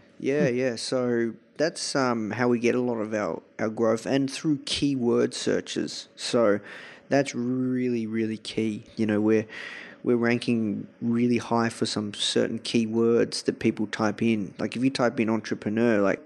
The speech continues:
Speaker 1: how crazy is this? Some girl that's, like, I guess, semi-famous singer in America, she contacted me over Twitter and told me personally how much she loves Founder, and she's got, like, you know, hundred thousand followers or something, and she's even, like, a Twitter influencer.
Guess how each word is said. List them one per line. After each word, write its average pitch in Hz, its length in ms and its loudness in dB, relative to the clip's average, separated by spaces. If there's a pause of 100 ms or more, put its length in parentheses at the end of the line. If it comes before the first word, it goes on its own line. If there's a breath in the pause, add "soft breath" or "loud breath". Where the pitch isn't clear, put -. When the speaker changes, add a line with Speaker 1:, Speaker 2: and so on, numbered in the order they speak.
(140)
Speaker 1:
how 160 140 2
crazy 165 260 0
is 131 100 -2
this? 135 180 2
Some 151 440 0 (240)
girl 123 320 4
that's, - 400 -2
like, 85 200 2 (200)
I 107 80 0
guess, 110 180 0
semi-famous 117 1040 0
singer 143 440 -2
in 180 140 0
America, 143 600 0 (400 loud breath)
she 160 400 0
contacted 147 640 0
me 123 460 2
over 113 240 2
Twitter 156 420 0
and 104 200 0
told 117 220 0
me 117 140 0
personally 123 480 0
how 113 120 0
much 113 180 -2
she - 160 -4
loves 110 320 2
Founder, 127 480 2
and 80 240 -2
she's 127 180 -8
got, - 140 -4
like, - 240 -2
you 101 60 -4
know, 76 100 -4
hundred 120 400 -2
thousand 87 380 0
followers 143 400 2
or 113 80 -4
something, 98 320 -2
and 110 100 -4
she's 107 180 -2
even, 107 260 0
like, - 200 -4
a 95 100 0
Twitter - 380 0
influencer. - 760 0